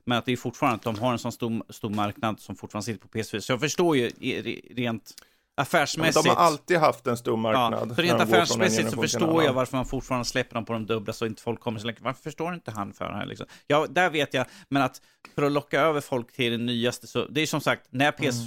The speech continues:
Speaker 1: femman
Speaker 2: Mm.
Speaker 1: släpps så skulle man haft, eh, precis som vi tar Microsoft. Halo skulle varit, eh, liksom den som såldes till det. Det var den som skulle locka till. Det blev uppskjutet.
Speaker 2: Mm.
Speaker 1: Då hade de ingenting som var liksom, åh, nu, ja, ja, vänta, vi har ingenting som ska locka in spelarna.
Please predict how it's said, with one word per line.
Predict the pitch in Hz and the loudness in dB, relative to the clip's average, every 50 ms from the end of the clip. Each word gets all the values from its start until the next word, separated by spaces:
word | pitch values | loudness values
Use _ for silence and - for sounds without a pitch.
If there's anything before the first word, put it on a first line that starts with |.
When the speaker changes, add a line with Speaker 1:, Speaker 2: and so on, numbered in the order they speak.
| 117 117 | -4 -2
Speaker 1:
femman | 139 123 120 | 0 0 0
Speaker 2:
Mm. | 117 117 | 0 -2
Speaker 1:
släpps | - - 120 110 - - | -2 0 -2 -2 -2 -6
så | - - | -20 -10
skulle | - 123 120 | -4 -4 -2
man | 120 117 | 0 0
haft, | 110 104 - - | -2 -4 -2 0
eh, | 151 151 139 | 0 0 0
precis | - - 151 131 | 0 -2 -2 0
som | - 143 135 127 - - | 0 0 0 -2 -4 -4
vi | 143 143 | -4 -4
tar | - - 147 | -2 -2 0
Microsoft. | 139 143 135 - - - 95 - - _ _ _ _ _ _ _ _ _ _ - | 0 0 -2 -2 -4 -6 -6 -6 -8 _ _ _ _ _ _ _ _ _ _ 2
Halo | 185 175 170 170 | 2 4 2 0
skulle | 160 - 156 131 | -2 -2 0 0
varit, | 123 123 120 - - | 2 2 0 0 -2
eh, | 123 113 | -2 -2
liksom | 117 117 - 123 | -2 -2 -2 -2
den | 110 110 107 101 | 0 -2 -2 -4
som | 110 110 | -4 -4
såldes | - 120 113 101 107 - | 0 0 0 0 -2 -2
till | - 117 | -2 0
det. | 117 | 0
Det | 104 123 127 | 0 -2 -2
var | 120 123 | 0 0
den | 127 123 | 0 -2
som | 107 120 117 | -2 -4 -6
skulle | - - 123 | -4 -2 -2
locka | 120 113 - - 117 | -2 -2 -2 -4 -6
till. | - 156 156 156 151 - - _ | -2 -2 -2 -2 -2 -6 -6 _
Det | - 131 | -2 0
blev | 117 123 117 | 0 0 0
uppskjutet. | - - - 131 123 - 131 | 0 0 -2 -4 -2 -2 -2
Speaker 2:
Mm. | 123 | -2
Speaker 1:
Då | 123 117 | 0 0
hade | 127 120 113 | 0 0 0
de | 123 110 - | -4 -6 -4
ingenting | - 131 131 135 131 - 135 120 | -2 -2 -2 -2 0 -2 -2 -2
som | - 120 | 0 -2
var | 120 117 | 0 -2
liksom, | 113 - 123 117 113 - - - - | -2 -2 -2 -4 -4 -4 -6 -2 0
åh, | 202 226 226 226 220 | 2 4 4 2 2
nu, | 202 208 202 196 190 | 0 0 0 0 -2
ja, | 190 190 - - | -2 -4 -6 -4
ja, | - 220 233 147 | -2 0 0 0
vänta, | 123 - 151 147 139 123 | 0 0 -2 -2 -2 -2
vi | 120 | -2
har | 131 139 147 | 0 0 0
ingenting | 147 139 127 - 131 120 | 0 0 -2 -2 -4 -4
som | - 127 120 117 107 | -2 -2 -4 -4 -4
ska | - - | -2 -2
locka | 120 120 113 - 117 | -2 -2 -2 -2 -2
in | 120 117 | -4 -4
spelarna. | - - - 113 110 113 135 143 113 71 - | -4 -4 -2 0 0 0 0 0 0 -2 -2